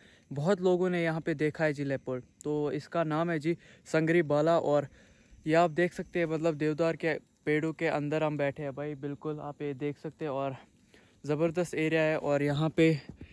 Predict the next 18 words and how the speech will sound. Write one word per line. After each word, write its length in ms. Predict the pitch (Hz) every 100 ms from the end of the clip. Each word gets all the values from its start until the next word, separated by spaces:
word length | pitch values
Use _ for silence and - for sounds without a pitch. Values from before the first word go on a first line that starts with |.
| - -
यहाँ 320 | 151 147 170 - - - - - - 165
नीचे 380 | 170 170 175 170
से 160 | 170
सेब 340 | 160 160 160 156
के 140 | 165
बाग 340 | 139 143 151 156
है 80 |
और 360 | 151 139 139 147 - - - - -
यहाँ 180 | 147 147
से 120 | 151
फिर 180 | 160 170
जंगल 340 | 147 143 147 143
स्टार्ट 420 | - 143 135 -
होता 220 | 135 139
है 100 | 131
यहाँ 180 | 131 131
से। 140 | 127 135 - _ _ _ _ -
तो 200 | 151 147